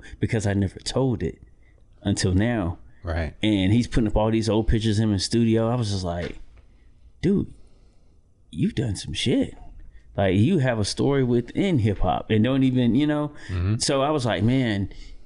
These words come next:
Speaker 1: And when you said that, it was like, there's a lot of stories that have just not been told.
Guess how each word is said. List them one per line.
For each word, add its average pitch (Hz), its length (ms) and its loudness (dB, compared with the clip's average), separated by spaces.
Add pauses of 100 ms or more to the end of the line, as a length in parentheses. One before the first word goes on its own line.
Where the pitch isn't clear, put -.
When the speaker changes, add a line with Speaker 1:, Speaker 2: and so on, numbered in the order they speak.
(160)
Speaker 1:
And 123 200 2
when 120 100 4
you 110 80 4
said 170 340 0
that, 123 100 2
it 113 40 0
was 107 140 -2
like, 90 240 -2 (640)
there's 131 240 2
a 107 60 2
lot 117 340 2
of 110 80 0
stories 107 760 0 (500)
that 101 100 2
have 95 140 2
just 107 200 0
not 104 220 0
been 92 160 2
told. 110 500 0